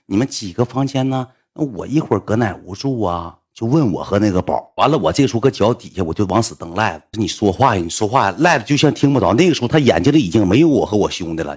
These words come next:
就是这个女的，这个宝贝儿了，开始周盖手机，滑盖手机了。完了，宝这时候说了，说那个咱也酒喝差不多了，也快完事儿了，你这么整也不行啊。咱不行的情况下，再开个房间吧。就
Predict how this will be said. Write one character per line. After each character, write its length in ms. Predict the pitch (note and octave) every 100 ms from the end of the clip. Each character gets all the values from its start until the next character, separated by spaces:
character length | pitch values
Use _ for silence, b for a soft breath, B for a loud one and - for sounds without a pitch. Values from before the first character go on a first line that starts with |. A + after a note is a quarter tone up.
| -
就 240 | G#3 E3+
是 100 | -
这 140 | A2+
个 100 | A2
女 180 | G#2 E2+
的， 100 | -
这 120 | E2
个 100 | A2
宝 160 | A2 D#2
贝 120 | F2+
儿 100 | G#2
了， 60 | D#2+
开 180 | - B2+
始 120 | E2+
周 140 | B2
盖 140 | B2 B2
手 140 | D#2
机， 160 | - G#2
滑 180 | F#2 F#2+
盖 160 | C3+
手 160 | G#2 D#2
机 200 | - E2+
了。 80 | -
完 120 | A2
了， 80 | D3+
宝 240 | - E2 E2
这 160 | C3
时 60 | G#2
候 60 |
说 200 | G2+ F2+
了， 100 | E2+
说 120 | F2 G#2
那 160 | A2
个 300 | F#2+ F2 E2
咱 200 | D#2 F#2
也 120 | A2 G#2+
酒 160 | -
喝 260 | - - F#2+
差 240 | B2 A2+
不 100 | G2
多 220 | F2 D#2+
了， 160 | E2 D2+ _ _
也 160 | - E2
快 240 | - A#2+
完 120 | E2+
事 120 | E2 A#2
儿 80 |
了， 120 | F2 C#2+ _
你 140 | - F2
这 140 | C#3+
么 100 | C3
整 160 | F2+ G#2+
也 80 | E2+
不 120 | G#2+
行 300 | F#2+ D#2 F#2+
啊。 120 | F2+ - _ _ _
咱 180 | - G2+
不 100 | B2
行 160 | G2+ G#2
的 60 |
情 120 | G2+
况 140 | F#2+ G#2
下， 80 | G#2+
再 160 | B2+
开 220 | A2+ G2
个 80 | G2
房 200 | F#2+ E2+
间 180 | D#2+ D#2
吧。 80 | D#2
就 140 | F#2+